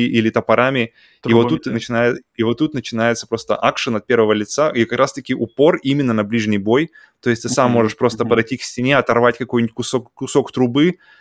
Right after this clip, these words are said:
Speaker 2: Мгм.
Speaker 1: э, вот эти все моменты, где ты можешь уворачиваться от ударов. То есть, э, вся вот эта мобильность, которая, в принципе, ассоциируется с играми от третьего лица, где ты видишь персонажа, и ты, в принципе, понимаешь, как его
Speaker 2: Мгм.
Speaker 1: расставить, э,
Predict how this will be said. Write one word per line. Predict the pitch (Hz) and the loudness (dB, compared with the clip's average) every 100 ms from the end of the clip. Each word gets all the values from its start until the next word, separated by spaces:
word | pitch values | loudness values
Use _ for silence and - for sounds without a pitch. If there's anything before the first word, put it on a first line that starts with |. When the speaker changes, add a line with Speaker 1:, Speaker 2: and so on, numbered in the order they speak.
| - | -10
Speaker 2:
Мгм. | 117 120 | -8 0
Speaker 1:
э, | 113 | 4
вот | 110 120 | 4 2
эти | 117 | -4
все | - 117 | -4 -2
моменты, | 120 147 123 | 0 -2 -2
где | 127 | -2
ты | 123 | 0
можешь | 120 120 - | 2 0 0
уворачиваться | 113 113 151 - 147 139 - 139 123 | 0 2 2 -2 -6 -4 -2 0 0
от | 120 | -2
ударов. | 120 120 110 | 0 0 0
То | 113 | -2
есть, | 113 - | -4 -6
э, | - - - - - - - - - | -16 -16 -16 -16 -18 -20 -20 -20 -16
вся | - 147 | 0 4
вот | 143 | 4
эта | 143 | 2
мобильность, | 123 127 123 180 180 127 | 2 0 2 2 2 0
которая, | 120 113 107 | -2 0 -2
в | - | -2
принципе, | 135 - 110 | -8 -4 -4
ассоциируется | 110 117 123 123 117 - | -4 -6 -2 0 0 -2
с | 110 | -8
играми | 127 120 110 | -4 0 0
от | 101 | 0
третьего | 143 185 160 | -2 0 0
лица, | 120 - 101 | 0 0 -2
где | 101 | -2
ты | 104 | -4
видишь | 110 107 - | -4 -4 -6
персонажа, | - 113 165 156 | -10 -2 -2 -2
и | 110 | -4
ты, | 117 110 - - | -6 -8 -8 -20
в | - | -8
принципе, | 120 - 113 | -8 -6 -6
понимаешь, | 117 120 104 101 | -2 0 -2 -4
как | 110 | -4
его | 107 | -2
Speaker 2:
Мгм. | |
Speaker 1:
расставить, | 101 - 104 | -2 0 0
э, | 95 | 0